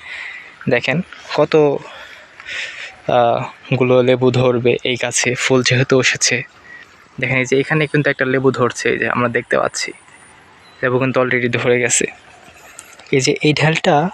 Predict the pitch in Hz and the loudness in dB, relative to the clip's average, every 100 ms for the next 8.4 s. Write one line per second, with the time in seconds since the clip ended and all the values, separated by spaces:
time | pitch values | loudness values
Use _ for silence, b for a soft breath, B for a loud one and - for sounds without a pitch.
0 | - - 175 180 170 160 170 170 147 147 | -8 -2 2 2 4 4 4 2 0 2
1 | 151 170 170 135 123 - - - - - | 2 2 0 0 0 -2 -4 -6 -6 -20
2 | - - B B B B B B - - | -20 -20 B B B B B B -6 0
3 | 151 - 190 147 131 135 131 139 143 147 | 2 2 2 2 2 0 2 2 2 2
4 | 143 - - - - - B B B B | 2 0 -2 -12 -20 -20 B B B B
5 | - 147 147 135 139 139 170 156 165 - | 0 2 2 2 0 0 -2 -2 -4 -10
6 | - - - - - - - _ _ - | -18 -20 -20 -20 -20 -20 -20 _ _ -4
7 | 131 143 170 165 139 117 123 123 117 117 | 2 4 4 4 0 -2 0 2 2 0
8 | 117 123 - - | 0 -2 -2 -2